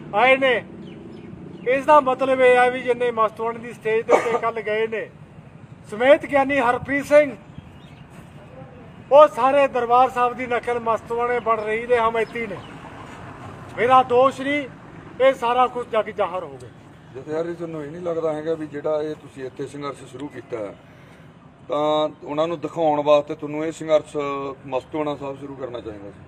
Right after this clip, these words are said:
Speaker 1: ਮਸਤੂਆਣਾ ਸਾਹਿਬ, ਇਹ ਸੰਘਰਸ਼ ਦਾ ਮੇਰਾ, ਮੈਂ ਨਹੀਂ ਚਾਹੁੰਦਾ ਵੀ ਸਿੱਖ ਭਾਈਚਾਰਾ ਆਪਸ ਦੇ ਵਿੱਚ ਉੱਥੇ ਮਹਾਭਾਰਤ ਹੋਵੇ।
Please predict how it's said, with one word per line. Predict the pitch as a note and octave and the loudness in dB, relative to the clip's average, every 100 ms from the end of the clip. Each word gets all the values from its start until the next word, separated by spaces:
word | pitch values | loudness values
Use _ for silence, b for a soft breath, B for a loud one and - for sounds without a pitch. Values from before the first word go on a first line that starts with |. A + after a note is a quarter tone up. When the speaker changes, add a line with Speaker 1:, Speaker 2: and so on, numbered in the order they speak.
| - | -6
Speaker 1:
ਮਸਤੂਆਣਾ | E3+ A#3 - C#4+ C#4+ D4 | -2 0 2 2 4 2
ਸਾਹਿਬ, | C4 C#4 C#4+ C#4+ - - - - - - - - - - - - | 4 4 2 -2 -12 -20 -20 -20 -20 -20 -20 -20 -20 -20 -14 0
ਇਹ | B3 | 0
ਸੰਘਰਸ਼ | B3+ B3 B3 A3+ G#3 | 2 0 0 0 0
ਦਾ | B3+ | 0
ਮੇਰਾ, | B3 A#3+ A#3+ A#3 A3 - - - F3+ | 2 2 4 2 -6 -14 -18 -12 0
ਮੈਂ | A#3 | 2
ਨਹੀਂ | D4+ D#4 | 2 4
ਚਾਹੁੰਦਾ | D4 D4 C#4 | 4 6 4
ਵੀ | C#4 | 2
ਸਿੱਖ | C4 A#3+ B3 | -6 -6 -4
ਭਾਈਚਾਰਾ | A#3+ A3+ A#3 A3 G#3 F3+ - - - - - - | -2 -2 0 2 2 0 -10 -16 -16 -16 -16 -4
ਆਪਸ | G3 A#3+ A#3+ | 2 2 4
ਦੇ | B3+ | 2
ਵਿੱਚ | B3 B3 | 2 2
ਉੱਥੇ | B3+ B3 | -2 -2
ਮਹਾਭਾਰਤ | A#3 A3+ A3 A3 A3 A3 | 0 2 4 4 4 2
ਹੋਵੇ। | E3+ D#3 | -8 -8